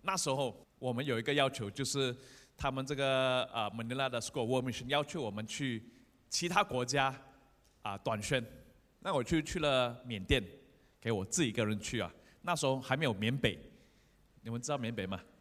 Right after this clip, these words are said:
啊，我去缅南。啊，那时候缅甸呢还是个军制国家，他们，我去的几年前，他们政府呢杀了很多大学生，啊，就是把整个大学，啊，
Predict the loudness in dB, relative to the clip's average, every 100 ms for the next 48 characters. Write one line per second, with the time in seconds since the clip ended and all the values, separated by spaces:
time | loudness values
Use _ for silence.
0 | -20 _ -14 -8 -6 -4 -4 0 -2 -2
1 | -4 -4 -6 -10 -20 -20 -20 -20 -20 -12
2 | -12 0 2 2 -2 -4 -18 -20 _ _
3 | _ -6 -2 0 0 2 0 0 2 2
4 | 0 -2 0 -2 0 0 2 2 2 2
5 | 0 0 2 2 2 0 -6 -14 -20 -20
6 | _ _ _ _ -4 -2 -2 0 2 2
7 | 0 -4 -6 -2 -2 -2 -4 -6 -6 -4
8 | -2 0 -2 -2 -2 0 -2 -6 -16 -20
9 | _ _ -4 0 2 0 -4 -4 -2 -4
10 | -4 -10 -10 -10 -12 -20 -20 -20 _ -8
11 | -8 -6 -6 -6 -4 -2 -2 -4 -8 -4
12 | -2 -2 -2 -2 0 0 -2 -12 -20 -20
13 | _ _ _ _ -4 -4